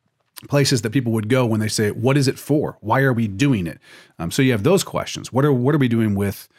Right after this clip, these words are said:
with people who commit crimes, and why are we doing it? And then you have the questions on the other side that you're talking about, which are more about procedure. Um, who's being arrested? Are certain people targeted more often than other people? Um, is that,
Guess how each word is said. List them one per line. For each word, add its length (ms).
with 200
people 300
who 140
commit 300
crimes, 560
and 200
why 160
are 100
we 120
doing 220
it? 100
And 120
then 100
you 100
have 100
the 60
questions 440
on 100
the 80
other 120
side 180
that 60
you're 80
talking 260
about, 100
which 140
are 60
more 400
about 240
procedure. 760
Um, 500
who's 260
being 200
arrested? 600
Are 140
certain 280
people 240
targeted 640
more 320
often 240
than 100
other 200
people? 440
Um, 300
is 160
that, 240